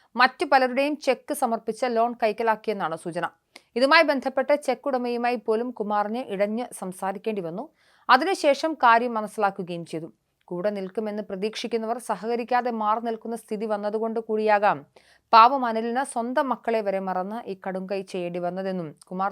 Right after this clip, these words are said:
തന്റെ Facebook-ിൽ കുറിച്ചു. തദ്ദേശ തെരഞ്ഞെടുപ്പിൽ തിരുവനന്തപുരം നഗരസഭയിൽ ചർച്ചയാകാൻ പോകുന്നത് കൗൺസിലർ അനിലിന്റെ ആത്മഹത്യയും അതിലേക്ക് നയിച്ച കാരണങ്ങളുമായിരിക്കുമെന്നും ബി ജെ പി മുൻ വക്താവ് മുന്നറിയിപ്പ് നൽകുന്നുണ്ട്.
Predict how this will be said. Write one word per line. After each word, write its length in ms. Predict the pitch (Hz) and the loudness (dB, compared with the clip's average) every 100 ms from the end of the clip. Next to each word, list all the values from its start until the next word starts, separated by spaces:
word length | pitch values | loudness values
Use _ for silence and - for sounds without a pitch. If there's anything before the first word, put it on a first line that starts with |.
| 196 | -4
തന്റെ 180 | 185 180 | -10 -10
Facebook-ിൽ 580 | - 180 180 185 151 | -6 -6 -6 -12 -12
കുറിച്ചു. 340 | 143 - 160 - _ _ _ - - - | -12 -14 -12 -14 _ _ _ -20 -10 4
തദ്ദേശ 300 | 262 294 311 | 8 8 8
തെരഞ്ഞെടുപ്പിൽ 460 | 330 320 320 320 349 | 4 4 2 0 -2
തിരുവനന്തപുരം 580 | 285 285 294 294 294 262 | -2 -2 -2 0 0 0
നഗരസഭയിൽ 640 | 247 254 247 262 - 247 | -4 -4 -4 -4 -2 -4
ചർച്ചയാകാൻ 720 | 233 - 240 - - 285 220 202 | -4 -2 -2 -2 0 2 2 -2
പോകുന്നത് 480 | 190 180 185 202 233 311 - | -4 -6 -6 0 0 0 -4
കൗൺസിലർ 500 | 208 185 202 196 190 | -4 -4 0 0 0
അനിലിന്റെ 400 | 190 220 240 226 | -2 -4 -4 -2
ആത്മഹത്യയും 600 | 208 220 226 226 226 156 - _ _ _ _ | -2 -4 -10 -4 -4 -4 -10 _ _ _ _
അതിലേക്ക് 400 | - 214 254 294 | -2 4 4 4
നയിച്ച 220 | 269 247 269 | 0 0 0
കാരണങ്ങളുമായിരിക്കുമെന്നും 1200 | 269 233 240 254 262 247 233 240 247 233 185 226 226 | 4 4 4 -2 -2 -2 -2 -2 -6 -6 -6 -10 -8
ബി 120 | 202 | -6
ജെ 120 | 214 | -4
പി 160 | 262 262 | -4 -4
മുൻ 240 | 233 240 233 | -6 -6 -4
വക്താവ് 440 | 226 - 214 220 | -6 -2 -2 -2
മുന്നറിയിപ്പ് 520 | 247 208 202 202 202 185 | -8 -10 -8 -8 -6 -6
നൽകുന്നുണ്ട്. 440 | 180 170 165 160 | -6 -6 -8 -8